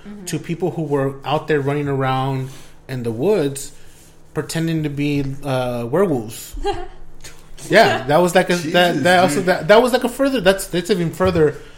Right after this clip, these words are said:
Speaker 2: uh, in time.
Speaker 1: But what's weird
Speaker 2: But
Speaker 1: is, like, even if that's a valid explanation, how come it was only affecting these little girls?
Speaker 2: Right.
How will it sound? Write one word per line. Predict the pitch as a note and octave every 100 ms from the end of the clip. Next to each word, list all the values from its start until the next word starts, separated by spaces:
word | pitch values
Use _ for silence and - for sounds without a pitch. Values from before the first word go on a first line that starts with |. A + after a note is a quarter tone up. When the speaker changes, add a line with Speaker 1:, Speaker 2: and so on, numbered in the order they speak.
| -
Speaker 2:
uh, | - C3+ B2 A#2+
in | C3+
time. | - E3 C#3
Speaker 1:
But | A#3 B3+ B3
what's | C4+ C4+
weird | C4+ E4
Speaker 2:
But | F4+
Speaker 1:
is, | B3+
like, | A3 G#3
even | G#3+ A#3+ C#4
if | C4+
that's | A3+ A3
a | A#3+
valid | F3+ F3 G3+
explanation, | G#3 G#3 G3 G3 G#3 A#3+ - -
how | G#3
come | G#3 A3+
it |
was | G#3
only | G3 G3+
affecting | G3+ G3 G3+
these | F#3 E3
little | D#3+
girls? | - D#3 - - - - - -
Speaker 2:
Right. | C#3 A#2 A2